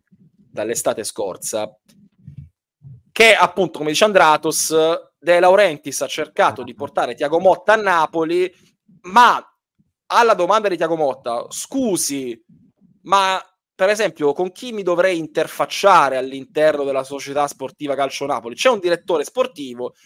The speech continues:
si sentì dire, "Direttore spo-, sono io il tuo direttore sportivo,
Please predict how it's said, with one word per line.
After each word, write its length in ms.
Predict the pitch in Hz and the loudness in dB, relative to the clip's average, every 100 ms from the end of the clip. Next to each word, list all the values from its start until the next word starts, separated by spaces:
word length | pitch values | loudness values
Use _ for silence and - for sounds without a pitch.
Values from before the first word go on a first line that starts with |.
| _ | _
si 140 | - 214 | -12 -4
sentì 380 | 247 240 196 | -4 -2 -6
dire, 500 | 139 143 127 120 107 _ _ _ | -6 -6 -4 -4 -8 _ _ _
"Direttore 540 | 117 160 175 247 254 | -4 0 6 10 10
spo-, 320 | 233 208 - _ | 10 6 2 _
sono 720 | _ - - 165 160 160 160 - | _ -10 -2 2 2 2 0 -2
io 440 | 220 220 208 175 160 | -2 -2 0 0 0
il 160 | 156 | -2
tuo 160 | 151 165 | -6 -6
direttore 600 | 147 151 147 165 151 139 | -4 -4 -4 -2 -2 -2
sportivo, 960 | - 139 135 - 147 123 117 113 110 | -8 -12 -14 -12 -14 -12 -12 -12 -14